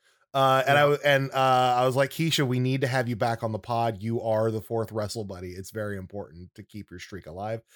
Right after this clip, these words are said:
Speaker 1: And I believe Keisha wasn't on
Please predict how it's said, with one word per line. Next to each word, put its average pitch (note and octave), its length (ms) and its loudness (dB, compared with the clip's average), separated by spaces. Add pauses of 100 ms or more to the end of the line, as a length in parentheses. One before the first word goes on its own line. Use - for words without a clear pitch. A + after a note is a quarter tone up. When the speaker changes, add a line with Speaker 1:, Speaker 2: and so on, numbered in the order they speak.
(260)
Speaker 1:
And D#3+ 120 4
I D#3+ 60 6
believe D#3 560 2
Keisha D#3+ 420 0
wasn't B2+ 460 0
on B2 360 0